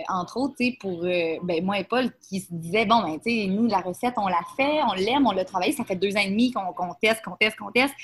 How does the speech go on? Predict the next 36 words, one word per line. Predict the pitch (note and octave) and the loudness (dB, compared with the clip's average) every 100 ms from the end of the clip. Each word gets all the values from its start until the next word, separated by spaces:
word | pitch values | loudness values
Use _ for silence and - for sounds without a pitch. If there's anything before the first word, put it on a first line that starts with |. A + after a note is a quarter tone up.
| - - | -12 -2
et, | A3+ A3 | 0 2
tu | |
sais, | A#3 | 2
on | G#3+ | 2
l'a | F3+ | 2
fait | G#3+ - | 0 0
à | F#3 | 0
notre | G3+ - | 0 0
goût, | F3 F#3 | 0 2
à | F#3+ | 2
nous, | F3+ C4+ | 2 2
on | G#3+ | 2
fait | F#3 G#3+ | 0 -4
ce | G#3+ | -4
que | - | -2
nous, | F#3 A#3+ | 2 2
on | A3+ | 2
veut | F#3+ | 0
refléter. » | F#3 F3+ F3+ - F#4+ - - - | -2 -2 -2 -2 -6 -8 -20 -4
Donc, | F3+ F3+ F3+ - - - | 2 2 2 -6 -12 0
d'avoir | F#3 F#3 G3 B3+ D4 | 4 4 2 2 0
cette | C#4+ G3 | -2 -6
reconnaissance-là | - G#3 G3 F#3 - F3+ A#3 C#4+ | -4 -2 -2 -2 -4 -6 -4 -4
et | G3 | 2
les | E3+ F3 | 2 2
commentaires | - A3+ G#3+ F#3 A#3 C4 | 0 0 0 0 -2 -2
qui | - | -6
vont | F#3 F3+ | -4 0
avec, | E3+ G3+ C4+ - | 0 0 -2 -2
tu | |
sais, | B3+ | 0
expliquant | - F3+ - F#3+ - A3 | 0 -4 -8 -8 -2 0
un | A3 F#3+ | 2 -2
petit | - | -6
peu, | - | -2
tu | A#3+ | -2